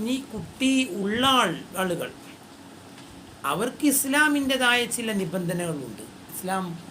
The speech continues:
ചില കാര്യങ്ങൾ ആ കുട്ടിയെ നല്ല രൂപത്തിൽ വളർത്തി വലുതാക്കി അവനെ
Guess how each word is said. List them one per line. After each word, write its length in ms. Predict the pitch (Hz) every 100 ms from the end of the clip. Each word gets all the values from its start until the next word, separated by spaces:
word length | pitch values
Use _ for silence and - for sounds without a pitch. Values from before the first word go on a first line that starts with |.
| - -
ചില 120 | - 220 208
കാര്യങ്ങൾ 320 | 208 190 196 202
ആ 20 | 208
കുട്ടിയെ 320 | 165 214 214 196
നല്ല 220 | 180 190 202
രൂപത്തിൽ 340 | 196 190 165 190 175
വളർത്തി 560 | 170 185 165 - 214 220 - - - - 175
വലുതാക്കി 880 | 170 175 196 175 208 208 - - 220 226 - - - - 156
അവനെ 280 | 185 202